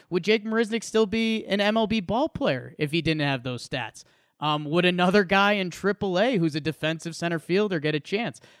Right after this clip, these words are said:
Um, I don't know. It, it just had my wheels spinning a little bit, so I figured I'd,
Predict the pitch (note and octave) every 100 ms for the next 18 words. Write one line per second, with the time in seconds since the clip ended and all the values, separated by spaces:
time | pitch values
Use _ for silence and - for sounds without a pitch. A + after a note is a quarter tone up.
0 | _ - D3+ D3+ D3 - F3 G3+ A3+ B3
1 | C4+ B2 _ - D#3+ D3 D#3+ D3+ E3+ E3
2 | E3 E3+ E3+ E3+ D#3+ E3+ D#3+ - E3 E3
3 | D#3 C#3+ C3+ A#2+ C3 B2 C#3+ C3+ - C3+
4 | C3+ C3 C3